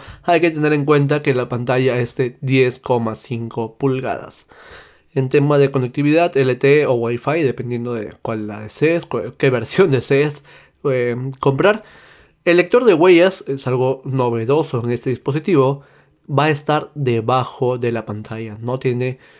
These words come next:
un lector de huella físico. En cuanto a altavoces firmados por A K G, ya sabemos que Samsung compró <laughs> el, el tema de A K G, Harman Kardon, así que están firmados por A K G.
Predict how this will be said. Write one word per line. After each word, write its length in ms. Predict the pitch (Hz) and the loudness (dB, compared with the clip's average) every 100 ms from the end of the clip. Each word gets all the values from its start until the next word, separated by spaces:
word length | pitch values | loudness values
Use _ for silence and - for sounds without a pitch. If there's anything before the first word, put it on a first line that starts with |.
| _ _ _ | _ _ _
un 340 | 135 123 139 143 | 0 0 0 -4
lector 480 | 113 - 120 113 | -6 -2 -2 -2
de 120 | 123 123 | -2 -2
huella 340 | 120 120 117 | -2 -4 -6
físico. 600 | - 131 - 123 - 120 - _ _ | -6 -6 -6 -10 -12 -14 -16 _ _
En 160 | 135 | -4
cuanto 320 | 123 147 143 139 | 2 2 2 2
a 40 | |
altavoces 720 | 120 120 131 175 190 220 226 143 | -2 -2 2 2 4 2 2 -6
firmados 500 | - 120 127 135 135 | -2 -2 2 2 0
por 300 | - 127 123 | -2 -6 -2
A 120 | 151 143 | -2 -2
K 80 | |
G, 280 | 127 170 - - | -2 -4 -4 0
ya 140 | 143 | 0
sabemos 380 | 135 131 135 139 | 2 0 0 -2
que 200 | 123 - - _ _ _ _ | -6 -8 -16 _ _ _ _
Samsung 500 | - 135 131 135 127 | -2 -2 0 -4 -4
compró 360 | 117 113 - - | -10 -10 -10 -2
<laughs> 100 | 151 | 0
el, 180 | 131 139 - | 0 -4 -6
el 180 | 123 120 | -6 -4
tema 280 | 127 120 123 | -4 -2 -2
de 100 | 117 | -4
A 80 | 113 | -6
K 100 | 113 | -6
G, 380 | - 139 143 139 - _ | 2 2 2 -2 -20 _
Harman 320 | - 127 120 113 | -4 -2 -2 -4
Kardon, 540 | 135 135 127 123 135 | -2 0 0 -2 -4
así 240 | 117 - 139 | -10 -8 -8
que 260 | - 160 - - - _ | -2 -4 -4 -18 -20 _
están 320 | 135 143 139 | -4 0 0
firmados 480 | 139 123 135 135 135 | 0 0 2 2 0
por 220 | - 131 - | -2 -4 -2
A 120 | 135 | -4
K 100 | 139 | -2
G. 240 | 180 196 | 0 0